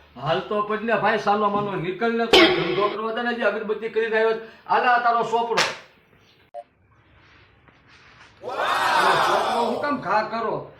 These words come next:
મેં ક્યાં કાંઈ તમને બીજું કીધું? આવી રીતે આમ ઘા ન કરી દેવાય સોપડાનો. મેં ખાલી તમને ઉધારનું કીધું અને તમે બધા દરજી આવા છો, તમે રામાપીરનું લુગડું ન મૂક્યું હોય, એનું તમે લીલું લુગડું સોરી ગયા હોય, તમારે જેવાનું થોડા કાંઈ તમે મૂકી દ્યો.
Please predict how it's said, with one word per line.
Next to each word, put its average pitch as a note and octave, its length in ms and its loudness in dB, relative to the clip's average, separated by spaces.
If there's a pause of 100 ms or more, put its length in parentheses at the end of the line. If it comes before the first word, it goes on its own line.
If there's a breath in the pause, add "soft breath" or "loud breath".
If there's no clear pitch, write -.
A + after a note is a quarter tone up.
મેં G3+ 260 -2
ક્યાં C4 200 0
કાંઈ C#4 160 -2
તમને C4+ 240 -6
બીજું A3+ 380 -6
કીધું? F3+ 440 -8 (1080)
આવી A3+ 320 -4
રીતે A3 200 -10
આમ G#3+ 120 -2
ઘા D#3+ 280 0
ન B3+ 220 0
કરી A#3+ 180 -6
દેવાય A3+ 280 -4
સોપડાનો. F#3+ 420 -4
મેં D#3 260 -4
ખાલી A3 200 -4
તમને A3+ 220 -8
ઉધારનું A#3 580 -2
કીધું F3 540 -8 (200 loud breath)
અને G3+ 160 -4
તમે A3+ 200 -4
બધા A3+ 220 0
દરજી A3+ 380 -2
આવા A3+ 360 2
છો, F#3+ 360 -6 (180 loud breath)
તમે G#3+ 200 0
રામાપીરનું A3+ 680 0
લુગડું A#3 320 -4
ન B3+ 240 0
મૂક્યું A#3 280 -4
હોય, G#3+ 140 -2
એનું A3 280 -4
તમે A3+ 180 -4
લીલું A3+ 280 -4
લુગડું A3+ 260 -4
સોરી B3 280 0
ગયા A#3+ 200 2
હોય, A3 160 4
તમારે G#3 340 -2
જેવાનું A3+ 280 0
થોડા A#3+ 220 0
કાંઈ A#3+ 160 0
તમે A#3 140 -8
મૂકી A#3 320 -4
દ્યો. A3+ 300 -4